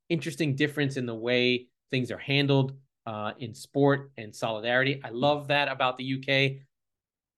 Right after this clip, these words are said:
that history of supporting coal miners, that history of supporting, uh, industrial action. We saw it with the Super League,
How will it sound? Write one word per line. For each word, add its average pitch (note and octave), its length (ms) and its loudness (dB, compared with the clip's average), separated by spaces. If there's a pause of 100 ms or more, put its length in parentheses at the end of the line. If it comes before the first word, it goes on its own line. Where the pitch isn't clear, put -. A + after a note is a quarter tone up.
(380)
that B2+ 160 -2
history E3 720 0 (320)
of A2 180 -6
supporting D#3 500 4
coal D3 240 0
miners, C3 540 2 (240)
that A#2 140 -2
history D#3+ 400 0
of - 100 -6
supporting, C#3+ 720 2 (240)
uh, A#2+ 300 0 (920)
industrial C3+ 560 4
action. C3 480 -2 (180)
We A#2+ 100 -6
saw C#3+ 400 4
it C#3 220 2 (220)
with C3 380 -2
the B2 480 4 (920)
Super D#3 360 -2
League, D3 400 2